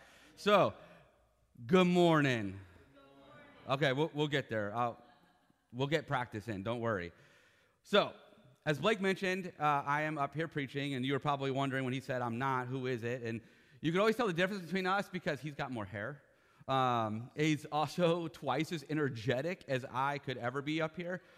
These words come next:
and probably anybody else, for that matter, to be up here. Um, but, uh, as he said, my name is Tommy, and I am our next gen pastor, which just means I have the coolest job in the church.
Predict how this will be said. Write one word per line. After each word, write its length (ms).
and 140
probably 400
anybody 360
else, 260
for 120
that 140
matter, 300
to 80
be 140
up 160
here. 240
Um, 460
but, 460
uh, 160
as 140
he 80
said, 160
my 100
name 160
is 100
Tommy, 340
and 140
I 140
am 220
our 280
next 360
gen 200
pastor, 560
which 300
just 200
means 360
I 80
have 120
the 80
coolest 360
job 240
in 60
the 60
church. 280